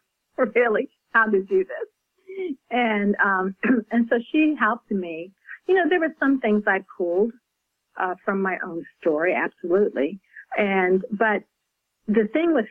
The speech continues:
fiction that's so creative that I love about it is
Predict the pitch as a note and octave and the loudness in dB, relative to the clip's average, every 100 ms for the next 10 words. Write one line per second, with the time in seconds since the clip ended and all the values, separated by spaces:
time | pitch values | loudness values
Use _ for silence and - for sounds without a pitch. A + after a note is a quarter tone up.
0 | - A3+ - B3 A#3 - - G#3 G3+ - | -2 -2 0 2 2 0 -2 -2 -2 -2
1 | F3 F#3 G#3+ G#3 E3+ E3 E3 E3 E3 G3+ | 0 0 -2 -2 -4 -4 -4 -6 -4 -4
2 | G3 G3 G#3 A#3 - _ _ _ _ G#3+ | 0 0 0 -4 -6 _ _ _ _ -2
3 | G3 | -2